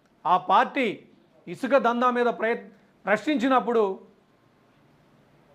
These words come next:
ఒక కుర్రవాడిని, వరప్రసాద్ అనే కుర్రవాడిని పోలీస్ స్టేషన్ సాక్షిగా శిరోముండనం చేస్తే గుర్తులేదా ఇది?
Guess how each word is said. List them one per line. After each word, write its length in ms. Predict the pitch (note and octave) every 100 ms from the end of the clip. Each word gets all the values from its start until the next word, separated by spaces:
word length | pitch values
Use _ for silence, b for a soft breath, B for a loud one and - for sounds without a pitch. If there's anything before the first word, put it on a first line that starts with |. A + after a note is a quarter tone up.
| -
ఒక 100 | -
కుర్రవాడిని, 640 | - G#3 B3+ C4 B3 A#3
వరప్రసాద్ 560 | G3 G#3+ A#3+ A#3+ A3+ A3+
అనే 160 | A3
కుర్రవాడిని 460 | G3+ A3 G#3+ G#3+ G3+
పోలీస్ 480 | - G#3 B3 C4 B3+
స్టేషన్ 420 | B3 A#3 A3+ -
సాక్షిగా 440 | G#3+ - A3+ G3+ F3+ C#3 - _ _ _ _ _
శిరోముండనం 680 | - F#3+ A#3 A3+ A3 G3+ F#3
చేస్తే 320 | F3+ F3 B3 D#4 - - _ _ _ _ _ _ _ _ _ _ D3+
గుర్తులేదా 420 | D3 A3 G#3 G#3
ఇది? 240 | B3 C#4+